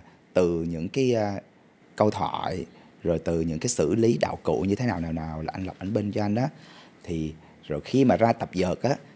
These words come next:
cái chỗ nào anh làm được giữ lại, làm không được cắt tiếp, gọt, gọt, gọt. Để khi mà khán giả đang nhìn thấy anh ở trên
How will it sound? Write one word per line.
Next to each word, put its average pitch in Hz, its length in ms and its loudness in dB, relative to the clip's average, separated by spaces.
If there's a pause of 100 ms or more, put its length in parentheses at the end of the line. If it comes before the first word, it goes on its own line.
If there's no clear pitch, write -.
cái 156 140 4
chỗ 87 160 4
nào 107 240 0
anh 107 160 0
làm 85 200 0
được 92 220 -2
giữ 90 180 4
lại, 120 220 0
làm 85 140 -2
không 104 160 0
được - 260 -2
cắt - 220 0
tiếp, 151 280 6
gọt, 90 220 0
gọt, - 200 -2
gọt. 87 220 4 (320)
Để 87 260 -2 (320)
khi 117 120 4
mà 90 80 2
khán 135 160 0
giả 120 260 4
đang 113 120 6
nhìn 95 140 4
thấy - 180 -2
anh 110 200 0
ở 101 80 2
trên 107 260 0